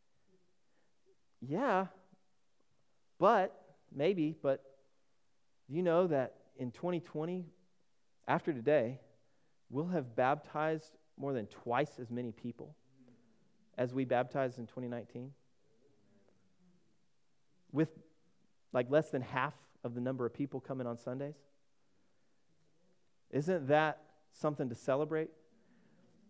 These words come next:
God is at work. He is at work. Why?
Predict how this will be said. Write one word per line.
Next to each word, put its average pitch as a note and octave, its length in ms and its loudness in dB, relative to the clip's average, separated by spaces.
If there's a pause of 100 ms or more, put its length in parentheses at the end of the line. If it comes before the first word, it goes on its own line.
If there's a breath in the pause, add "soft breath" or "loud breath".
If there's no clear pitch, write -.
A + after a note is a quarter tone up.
(480)
God D3+ 540 0 (760)
is D3 180 0
at C3 160 4 (120)
work. E3 340 4 (1300)
He A3+ 240 6
is D#3+ 140 8
at D#3+ 140 6
work. D3+ 400 2 (1700)
Why? G3 500 6